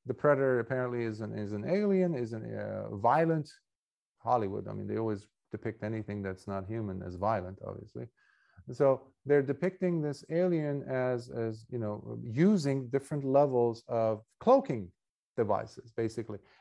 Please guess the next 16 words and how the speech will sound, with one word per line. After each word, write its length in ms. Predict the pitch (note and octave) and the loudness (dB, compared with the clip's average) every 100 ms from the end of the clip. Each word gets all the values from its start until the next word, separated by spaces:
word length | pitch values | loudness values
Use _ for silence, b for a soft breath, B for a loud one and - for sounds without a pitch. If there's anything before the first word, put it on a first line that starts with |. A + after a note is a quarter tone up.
| b | b
And 180 | D#3 D#3+ | 0 0
finally, 600 | D#3+ - F#3 A#3+ A3+ F#3+ | 2 4 4 6 4 4
they 200 | D3+ D#3 | 4 2
figure 400 | D3+ E3+ D#3+ D3 | 2 0 2 2
out, 340 | D3+ D3+ C#3+ - | 4 4 2 -2
like, 220 | B2+ B2 | -2 0
they 140 | B2 C3 | 2 2
have 300 | C#3 B2 B2 B2 | 4 2 2 0
ultraviolet, 920 | D3 E3+ F3 E3 C3 C#3 D#3 D#3+ D#3 D3+ _ _ _ _ _ _ | 2 2 2 -2 0 0 0 0 -4 -6 _ _ _ _ _ _
um, 1120 | B2 A#2+ A#2 A#2 A2+ A2 G#2+ G#2+ G#2 G#2 A2 - - | -2 0 2 2 4 2 2 2 0 -2 -6 -12 -18
spectrum, 760 | A#2 - D#3 D3+ - C#3+ C#3 C3+ | -20 2 4 4 2 2 2 -2
um, 600 | B2+ A#2 A2+ G#2+ G#2 F#2 _ _ _ B2 | 0 2 2 0 -2 -8 _ _ _ -12
um, 680 | A#2 A2+ A2 G#2+ G#2+ A2+ B2 | -6 -4 -2 -2 -6 -8 -2
glasses 720 | A#2 A#2 C#3 D#3 - D3 C3 | 2 4 2 2 2 0 0
or 120 | A2+ | -2
things. 440 | G#2+ C#3+ C#3+ D3 | -4 -2 -2 -2